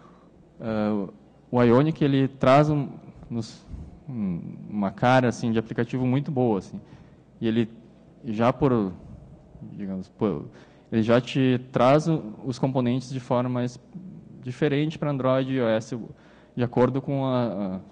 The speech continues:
de acordo com a plataforma, ele já, já põe, digamos, nas diretrizes da plataforma, né? Ah, tem uma grande comunidade pra, tu consegue pesquisar no fórum dele, no Stack Overflow, tem vários exemplos,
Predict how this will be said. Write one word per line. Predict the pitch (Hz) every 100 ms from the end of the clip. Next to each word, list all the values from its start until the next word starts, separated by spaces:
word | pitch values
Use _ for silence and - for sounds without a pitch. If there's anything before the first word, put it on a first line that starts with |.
| -
de | 101
acordo | 98 117 113
com | 131
a |
plataforma, | 120 123 131 123 123 131 139
ele | 139 139
já, | 143 139 143 139 - - - - - _ _ 135
já | 123
põe, | 127 123 - 113
digamos, | 110 120 123
nas | 123 120
diretrizes | 123 127 123 - 127 131 135 135
da | 123 120
plataforma, | 123 123 123 117 98 90
né? | 85 98 - - - - - - - - - - - - -
Ah, | 139 117 110 110
tem | - 113
uma | 120 113
grande | 107 117 110
comunidade | 127 117 107 104 135 165 156 139
pra, | 113 98 90 85 - - -
tu | -
consegue | 110 117 107
pesquisar | 113 - 113
no | 110
fórum | 101 117 110
dele, | 104 110 123 120
no | 110 101 92 87 - - -
Stack | - - 107
Overflow, | 107 104 - 113 127 123
tem | 113 104 98 92
vários | 92 107 107
exemplos, | 104 107 120 127 131 123